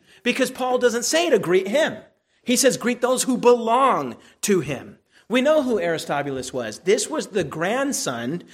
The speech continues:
or the great-grandson, no, the grandson of Herod the Great. The Herod that tried to kill baby Jesus, this was his grandson. And he lived in Rome, and he had slaves. And some of those slaves called on Jesus Christ as Lord, the very person their grandfather tried to kill.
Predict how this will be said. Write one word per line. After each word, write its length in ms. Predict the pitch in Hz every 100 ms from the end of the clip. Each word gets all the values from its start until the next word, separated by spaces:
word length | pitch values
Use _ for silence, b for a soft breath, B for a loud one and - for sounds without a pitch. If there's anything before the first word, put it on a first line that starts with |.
| B -
or 120 | 156
the 100 | 135
great-grandson, 600 | 139 165 147 123 113 165
no, 140 | 214
the 100 | 180
grandson 580 | 139 196 240 254 - 165
of 120 | 185
Herod 260 | 160 170 190
the 80 | 196
Great. 400 | 247 302 - - _ _ _ _ -
The 100 | 208
Herod 340 | 226 254 277
that 100 | 254
tried 220 | - 226
to 80 | 214
kill 180 | - 226
baby 320 | 196 214 214
Jesus, 460 | 165 233 165 196 - B B
this 200 | 185 220
was 120 | 240
his 160 | 247 202
grandson. 640 | 226 247 247 - 120 90 _ _ _ _ 226
And 140 | 208
he 100 | 214
lived 280 | 208 220 233
in 120 | 220
Rome, 380 | 233 247 156 107 B B
and 100 | 202
he 140 | 190 208
had 260 | 226 226
slaves. 800 | - 220 240 220 120 104 - - b b
And 120 | 170 165
some 280 | 202 220
of 60 | 220
those 220 | 214 190
slaves 460 | - 196 180 165 - b _
called 260 | - 185 170
on 140 | 160
Jesus 340 | 147 165 143
Christ 380 | - 151 139 -
as 160 | 131 127
Lord, 260 | 127 123
the 80 | 120
very 220 | 147 147
person 400 | 143 165 143 143 B B -
their 120 | 147
grandfather 560 | 143 139 135 135 127
tried 240 | 120 123 110
to 60 |
kill. 280 | 110 113 101